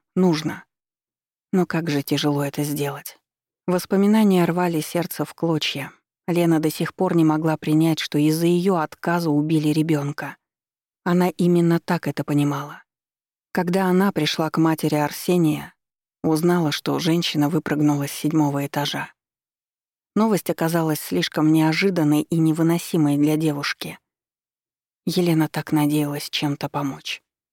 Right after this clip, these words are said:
Сделать хоть что-нибудь. Ведь она виновата.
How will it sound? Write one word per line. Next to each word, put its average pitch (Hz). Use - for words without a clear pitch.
Сделать 170
хоть -
что-нибудь. 180
Ведь 170
она 180
виновата. 143